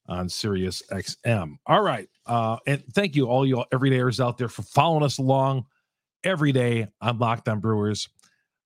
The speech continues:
Google, Spotify, all the platforms out there, downloading us and becoming, um, really an everydayer,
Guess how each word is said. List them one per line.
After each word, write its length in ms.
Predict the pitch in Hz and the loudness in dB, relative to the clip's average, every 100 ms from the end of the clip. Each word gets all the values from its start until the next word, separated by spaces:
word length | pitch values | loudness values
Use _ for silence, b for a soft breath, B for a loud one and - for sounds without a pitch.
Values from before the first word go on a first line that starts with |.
| _ | _
Google, 300 | 123 156 143 | 4 4 2
Spotify, 840 | 131 - 135 135 - 120 117 113 110 - _ _ | -2 -2 0 0 0 0 2 0 -2 -8 _ _
all 180 | - 160 | 0 2
the 60 | 127 | 0
platforms 680 | 120 131 120 120 120 110 | 0 -2 -2 -2 -2 0
out 180 | 117 113 | 0 0
there, 320 | 113 107 104 - _ - | 0 -2 -2 -8 _ 0
downloading 540 | 139 175 135 127 113 | 0 2 2 2 0
us 300 | 117 110 - - | -2 -4 -8 -8
and 260 | 117 107 | -6 -4
becoming, 560 | 101 - 180 160 135 117 b b b _ | -4 0 2 2 2 -2 b b b _
um, 480 | 104 101 98 92 82 - _ _ b b b _ | -2 0 0 0 -4 -8 _ _ b b b _
really 320 | 135 180 143 | 2 4 2
an 60 | 131 | 2
everydayer, 500 | 135 123 117 90 | 2 2 0 -2